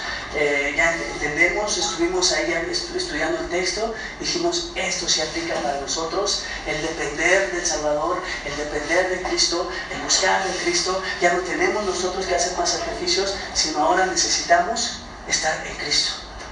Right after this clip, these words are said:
Arrepentirnos otra, y, "Señor, perdóname si caemos, ya no más sacrificios". Entonces, "Señor, necesito dependencia tuya". Hoy en día yo necesito dependencia tuya, necesito ser transformado, necesito ser luz de esta tierra, necesito ser sal.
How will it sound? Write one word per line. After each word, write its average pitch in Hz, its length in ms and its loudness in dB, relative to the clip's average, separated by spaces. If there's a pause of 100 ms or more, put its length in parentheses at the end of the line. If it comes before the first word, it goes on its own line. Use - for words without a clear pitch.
(280)
Arrepentirnos 190 680 -2
otra, 151 300 -4
y, 269 240 -6
"Señor, 320 360 0
perdóname 359 520 0
si - 80 -4
caemos, 349 420 0
ya 359 80 2
no 349 100 2
más 339 180 0
sacrificios". - 580 -2
Entonces, - 500 0 (240)
"Señor, 175 300 2
necesito - 500 2
dependencia 156 640 -2
tuya". 147 260 -4 (680)
Hoy 330 120 2
en 349 180 0
día 247 120 2
yo 339 140 0
necesito 330 580 0
dependencia 330 520 -2
tuya, 359 400 0 (180)
necesito 190 560 2
ser - 200 0
transformado, 170 640 0
necesito 190 720 0 (180)
ser 180 240 4 (200)
luz 339 400 2
de 180 80 0
esta 170 180 0
tierra, 170 360 2
necesito 170 520 0
ser 175 220 2
sal. 185 500 4